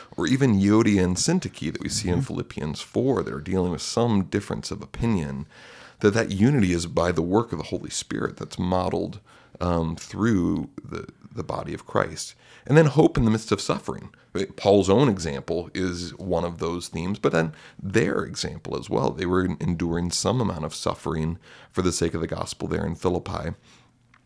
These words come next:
Speaker 1: And so when we see those threads woven together, all kind of with a, a gospel focus, each week we're going to kind of be highlighting different aspects of that as we are encouraged through the message of the book.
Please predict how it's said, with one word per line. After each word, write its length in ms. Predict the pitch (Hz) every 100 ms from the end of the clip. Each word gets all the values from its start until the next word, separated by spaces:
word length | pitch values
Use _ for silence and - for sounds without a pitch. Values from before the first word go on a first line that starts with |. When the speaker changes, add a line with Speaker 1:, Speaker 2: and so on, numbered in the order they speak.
| _ _ -
Speaker 1:
And 140 | 113 104
so 80 |
when 160 | 117 110
we 80 | 113
see 200 | - 151
those 280 | 127 113 95
threads 420 | - 98 104 90
woven 360 | 90 90 87
together, 420 | 82 80 92 82 85
all 160 | 92
kind 180 | - 95
of 100 | 87
with 160 | 87 -
a, 160 | 78 - - - -
a 80 | -
gospel 560 | - 90 98 - -
focus, 880 | 78 - 104 101 - 71 78 - - - - - _ - _ _ _
each 300 | 117 120 107
week 340 | 90 110 113 -
we're 120 | 85
going 200 | 92 90
to 60 |
kind 180 | - 90
of 80 | 85
be 120 | 82
highlighting 880 | 80 - 95 90 87 85 87 82 85 - - _ _ 90
different 340 | 104 - 80
aspects 580 | - 87 90 - 82 -
of 140 | 80 78
that 320 | 78 69 -
as 120 | 92 92
we 300 | 82 82 78 -
are 140 | - 78
encouraged 500 | 82 - 78 76 -
through 120 | -
the 40 |
message 340 | 85 - - -
of 60 |
the 80 | -
book. 300 | - - -